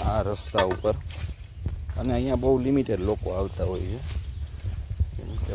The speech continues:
બધાને રસ્તાની ખબર પણ નથી અને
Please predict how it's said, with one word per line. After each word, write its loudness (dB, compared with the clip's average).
બધાને 2
રસ્તાની 0
ખબર 4
પણ 4
નથી 0
અને -4